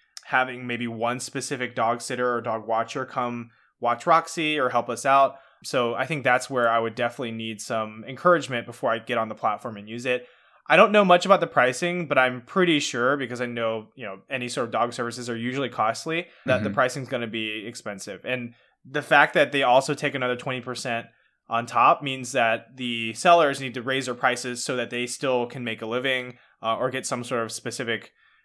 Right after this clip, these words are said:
Speaker 1: revenue target that they're trying to achieve with that twenty percent on top that, that Rover needs to take. So that generally raises all the prices. So I'm pretty sure that this isn't super cheap to do.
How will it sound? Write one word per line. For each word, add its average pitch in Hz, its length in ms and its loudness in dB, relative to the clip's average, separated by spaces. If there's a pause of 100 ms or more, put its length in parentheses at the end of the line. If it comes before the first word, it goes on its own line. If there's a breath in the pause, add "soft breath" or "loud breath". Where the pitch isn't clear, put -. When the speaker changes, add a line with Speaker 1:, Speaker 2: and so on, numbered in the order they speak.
(120)
Speaker 1:
revenue 127 300 2
target 123 340 2
that 117 80 -8
they're 113 120 -6
trying 113 320 -4
to 110 80 -6
achieve 165 480 -2 (180 soft breath)
with 143 280 0
that 120 180 0
twenty 127 240 -6
percent 113 400 -6 (180)
on 117 240 -4
top 113 380 2
that, 107 240 -4 (120)
that 117 180 -6
Rover 117 280 -4
needs 107 220 -12
to 107 80 -12
take. 98 340 -10
So 127 140 -2
that 143 320 -2
generally 175 360 6
raises 131 560 -2
all 113 140 -2
the 117 80 -2
prices. 170 540 -4
So 123 220 0
I'm 170 200 4
pretty 254 300 -2
sure 165 240 2
that 143 80 -8
this 135 180 -4
isn't 127 380 -6
super 123 340 -8
cheap 120 240 -8
to 113 100 -10
do. 113 360 -6